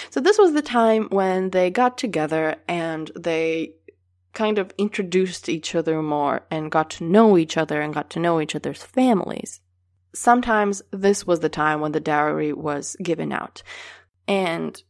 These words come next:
the bride has made all these gifts in her dowry. They give the villaine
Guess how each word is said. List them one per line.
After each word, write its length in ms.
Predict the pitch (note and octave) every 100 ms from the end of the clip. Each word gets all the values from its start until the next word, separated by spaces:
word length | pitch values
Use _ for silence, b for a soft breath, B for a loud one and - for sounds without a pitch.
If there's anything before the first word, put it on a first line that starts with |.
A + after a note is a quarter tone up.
| _ F3
the 380 | F#3+ F#3 F3 E3+
bride 520 | G3+ G3+ A#3+ B3+ - - -
has 280 | F#3 F3
made 280 | G3 A#3+ C#4+
all 140 | A3+ F#3
these 200 | E3+ -
gifts 540 | D#3 D3 - - - _ _
in 160 | - F3+
her 160 | G3 G#3
dowry. 580 | E3+ D3 C#3+ D3+ E3+ - B B B
They 220 | E3+ F3
give 400 | E3+ G3+ G3+ F#3+
the 240 | F3 E3 - _
villaine 920 | - G#3+ B3+ G#3 C#3+ C3 C#3 F3 G3